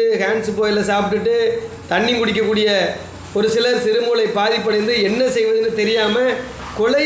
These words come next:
செய்கிற அளவுக்கு அவர்கள் தள்ளப்படுகிறார்கள். சமுதாய வீதியில் அநாகரிகமாக இருக்கிறாங்க, படுத்துக்கிட்டே உருண்டுகிட்டே பேசுறாங்க,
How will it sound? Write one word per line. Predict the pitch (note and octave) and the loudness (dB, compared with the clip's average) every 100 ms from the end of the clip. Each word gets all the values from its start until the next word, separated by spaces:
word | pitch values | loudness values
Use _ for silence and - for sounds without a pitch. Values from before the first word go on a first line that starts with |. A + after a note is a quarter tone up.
| C#4 | 2
செய்கிற | C#4 C4+ B3+ A#3 | 0 2 2 2
அளவுக்கு | A3+ B3+ A#3+ | 2 0 0
அவர்கள் | A3 G#3+ F#3 | 0 0 0
தள்ளப்படுகிறார்கள். | F#3 F#3+ F3+ E3+ E3 D3 B2+ - - - - - | 0 0 0 0 0 -2 -4 -8 -10 -12 -12 -4
சமுதாய | G#3 C#4 D4 C#4+ C4+ | 0 2 2 2 2
வீதியில் | B3+ C4 C4+ A#3 | 0 0 0 0
அநாகரிகமாக | A3+ C#4 C#4 C4+ B3 A#3 A3+ G#3+ | 2 2 2 2 0 2 2 0
இருக்கிறாங்க, | F#3+ F#3 E3+ D3 C3+ - - - - - - - - | 0 0 0 0 -4 -10 -14 -14 -14 -14 -14 -12 -6
படுத்துக்கிட்டே | G3 A#3+ B3 C#4+ C#4 C#4+ C4 | -2 0 0 0 2 2 2
உருண்டுகிட்டே | B3+ C#4 C4+ C4+ C4+ C#4 | 2 0 0 2 2 2
பேசுறாங்க, | B3 A#3+ A3 G3+ | 0 0 0 0